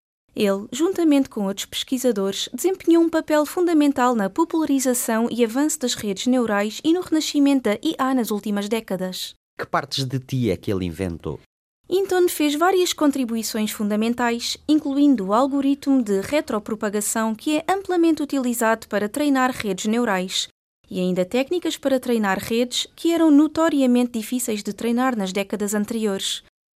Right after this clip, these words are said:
Speaker 1: Ele é frequentemente referido como o padrinho da aprendizagem profunda e é uma referência no campo da inteligência artificial.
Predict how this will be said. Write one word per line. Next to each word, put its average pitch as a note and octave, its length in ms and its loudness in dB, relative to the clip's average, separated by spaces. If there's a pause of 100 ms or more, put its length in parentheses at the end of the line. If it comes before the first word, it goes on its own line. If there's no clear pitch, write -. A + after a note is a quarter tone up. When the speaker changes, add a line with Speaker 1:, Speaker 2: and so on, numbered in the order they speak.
(220)
Speaker 1:
Ele G3+ 220 0
é F#3 60 0
frequentemente C#4 760 0
referido A3 460 -6
como F#3 280 -4
o D4 120 0
padrinho D#4 440 0
da C4+ 120 0
aprendizagem A#3+ 720 0
profunda A#3 580 0 (320)
e F#3+ 100 -2
é G3+ 60 2
uma C#4 160 6
referência B3+ 580 0
no B3+ 120 4
campo G#3 240 -2
da G#3+ 80 -2
inteligência A#3 580 -4
artificial. G#3 720 -2